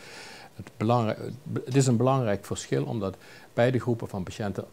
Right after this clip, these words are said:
door een ander behandeltraject gaan. Daar waar colon, eh, eh, kankerpatiënten meestal toch snel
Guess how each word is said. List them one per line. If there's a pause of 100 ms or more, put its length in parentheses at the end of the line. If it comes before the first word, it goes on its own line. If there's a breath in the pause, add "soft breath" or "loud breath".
(120)
door
een
ander
behandeltraject
gaan. (560 loud breath)
Daar
waar
colon,
eh,
eh, (600)
kankerpatiënten
meestal (380 loud breath)
toch
snel